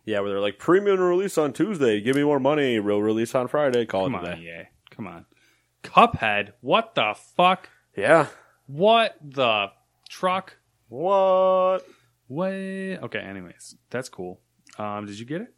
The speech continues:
Speaker 2: Did you get Cuphead?
Speaker 1: No.
Speaker 2: I don't know if you were into that.
Speaker 1: I don't care.
Speaker 2: Okay. It looks cool.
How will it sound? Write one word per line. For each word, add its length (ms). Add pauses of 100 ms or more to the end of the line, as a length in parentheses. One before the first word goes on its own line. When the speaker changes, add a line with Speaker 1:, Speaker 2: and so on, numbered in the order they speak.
Speaker 2:
Did 200
you 60
get 40
Cuphead? 380
Speaker 1:
No. 360
Speaker 2:
I 80
don't 140
know 80
if 120
you 80
were 120
into 160
that. 180
Speaker 1:
I 120
don't 120
care. 260 (200)
Speaker 2:
Okay. 280 (680)
It 80
looks 220
cool. 300